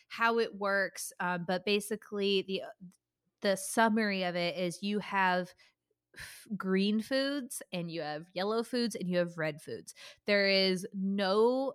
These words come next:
um, restrictions on what you are, quote unquote, allowed to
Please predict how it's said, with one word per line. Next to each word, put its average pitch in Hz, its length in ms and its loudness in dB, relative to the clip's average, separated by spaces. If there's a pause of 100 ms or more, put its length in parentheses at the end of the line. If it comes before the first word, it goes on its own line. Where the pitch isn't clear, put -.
(100)
um, 190 640 0 (440)
restrictions 214 1200 -2
on 180 320 4
what 185 520 0
you 185 580 0 (360)
are, 175 220 2
quote 202 280 -2
unquote, 190 380 0
allowed 185 500 0
to - 160 -10